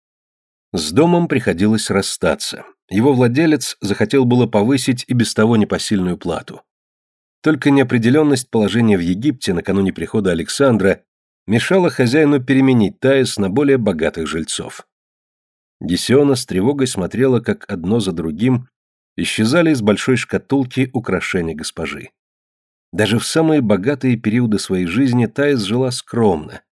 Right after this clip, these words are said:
в сравнении с безудержной расточительностью других выдающихся гетер. Смерть Эгисихоры отняла половину её сердца, а гибель Менедема лишила любви и надёжной опоры.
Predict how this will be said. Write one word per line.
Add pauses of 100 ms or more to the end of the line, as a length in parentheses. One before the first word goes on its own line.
(420)
в
сравнении
с
безудержной
расточительностью
других
выдающихся
гетер. (1300)
Смерть
Эгисихоры
отняла
половину
её
сердца, (440)
а
гибель
Менедема
лишила
любви
и
надёжной
опоры.